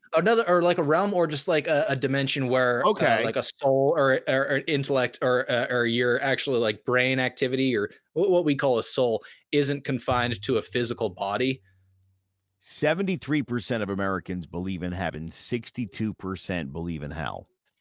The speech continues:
Speaker 2: Okay. Ninety-two percent of Christians believe in heaven. Seventy-nine percent believe in hell.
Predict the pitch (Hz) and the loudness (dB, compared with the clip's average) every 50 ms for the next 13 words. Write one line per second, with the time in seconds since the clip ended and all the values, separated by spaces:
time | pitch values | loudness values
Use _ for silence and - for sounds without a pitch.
0 | _ _ - 76 80 - 90 82 78 78 80 78 87 101 107 110 107 92 - 117 | _ _ -12 -12 -10 -6 -6 -4 -4 -4 -6 -6 -4 -2 -2 -2 -2 -2 -4 -6
1 | 98 - 98 92 - 104 95 85 - - - 101 95 - - - 92 90 82 76 | -6 -6 -6 -6 -4 -4 -4 -6 -6 -6 -4 -4 -4 -6 -6 -6 -6 -6 -6 -6
2 | 82 87 92 92 82 80 80 82 87 92 87 80 82 80 73 - _ _ - - | -6 -6 -6 -4 -6 -6 -8 -6 -4 -4 -4 -4 -6 -8 -10 -14 _ _ -14 -6
3 | - 110 98 87 87 92 92 85 85 82 - 85 80 - - 87 80 73 76 80 | -4 -4 -4 -2 -4 -4 -4 -4 -4 -4 -6 -8 -8 -8 -8 -8 -8 -8 -8 -8
4 | 85 80 71 78 78 78 85 76 67 71 78 | -8 -6 -8 -8 -8 -6 -4 -4 -4 -6 -6